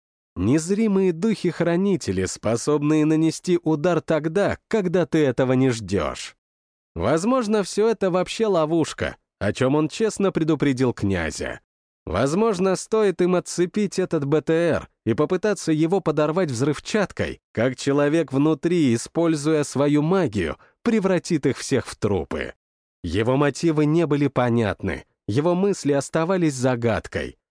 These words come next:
его поведение противоречило здравому смыслу, его магия казалась чем-то нереальным, а его сила поражала воображение. У Крягина за плечами было много военных кампаний,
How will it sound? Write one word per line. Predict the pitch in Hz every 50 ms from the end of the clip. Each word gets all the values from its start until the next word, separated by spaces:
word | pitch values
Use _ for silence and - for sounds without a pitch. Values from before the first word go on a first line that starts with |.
| _ _
его | - 107 117 123 135
поведение | - 131 131 131 139 135 131 147 147 143 120 104 95 90
противоречило | - 113 117 120 - 139 131 139 139 143 156 139 - - 147 147 147
здравому | 135 131 127 156 156 151 143 156 156 165 165
смыслу, | - - - 147 135 120 104 - - - 90 80 65 - - _ _ _ _
его | - 110 135 143 151 165
магия | 165 165 185 190 160 135 127 127 117 110
казалась | - 147 151 143 160 180 165 165 156 - -
чем-то | - - 202 196 175 160 - 180 170
нереальным, | 175 175 170 160 160 165 170 170 165 139 110 92 87 78 67 - - _ _ _ _ _
а | - 95 101
его | 117 127 135 143 165 170
сила | - - - 233 226 214 208 190 175
поражала | - - 226 208 196 180 143 127 151 143 135 131
воображение. | 120 123 120 117 110 92 98 101 95 90 - 85 85 76 73 71 71 69 64 60 - - - _ _ _ _ _ _ _ _ _ _ _ -
У | - 113 113
Крягина | - - 123 139 143 135 139 135 135 123
за | 117 131
плечами | 117 127 123 127 - - 156 151 139 117 95 90
было | 78 69 87 104 117 135 143
много | 151 156 170 175 160 147 147
военных | 135 143 139 143 165 156 147 143 135 -
кампаний, | - - 123 120 117 - - 101 101 90 80 80 71 60 -